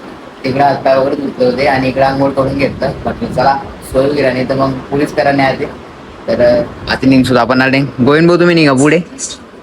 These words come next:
मी येस्टरडे एक व्हिडिओ शूट करणार आहे हरिद्वारले. आपला हलकी पुढे राहिलं फक्त आले किती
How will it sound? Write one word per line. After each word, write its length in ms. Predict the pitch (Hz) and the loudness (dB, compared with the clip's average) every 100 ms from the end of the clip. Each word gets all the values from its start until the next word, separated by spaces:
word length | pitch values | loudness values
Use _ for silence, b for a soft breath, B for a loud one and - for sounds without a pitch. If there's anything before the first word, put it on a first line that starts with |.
| - | 0
मी 160 | 123 131 | 4 4
येस्टरडे 340 | 135 - 147 | 2 2 2
एक 180 | 135 131 | 2 2
व्हिडिओ 280 | 135 131 123 | 4 4 2
शूट 200 | 120 110 | 2 0
करणार 280 | 117 117 131 | 2 2 0
आहे 160 | 131 - - | -2 -4 0
हरिद्वारले. 540 | 123 117 113 110 107 98 - - - - - - - - - - | 0 2 2 2 -2 -4 -12 -20 -20 -20 -20 -20 -20 -20 -20 -8
आपला 300 | 117 - 147 | -8 -2 0
हलकी 240 | 147 143 135 | 0 0 -6
पुढे 240 | 127 143 | -6 -2
राहिलं 260 | 151 147 139 | 2 2 0
फक्त 180 | 135 - | -6 -2
आले 220 | 135 139 | -2 -2
किती 360 | 139 135 - | -6 -12 -4